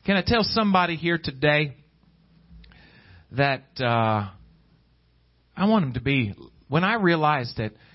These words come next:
he was gonna be Lord in my life, I, I remember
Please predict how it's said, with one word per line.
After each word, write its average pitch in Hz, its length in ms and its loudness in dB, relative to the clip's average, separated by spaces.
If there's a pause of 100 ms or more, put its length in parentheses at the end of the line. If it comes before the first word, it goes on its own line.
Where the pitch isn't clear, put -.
(100)
he - 180 2
was 139 460 0
gonna 135 160 0
be 120 100 -2
Lord 117 440 0
in 107 200 -4
my 92 160 0
life, 87 320 -8 (1400)
I, 147 280 -6
I 139 160 2
remember 160 760 0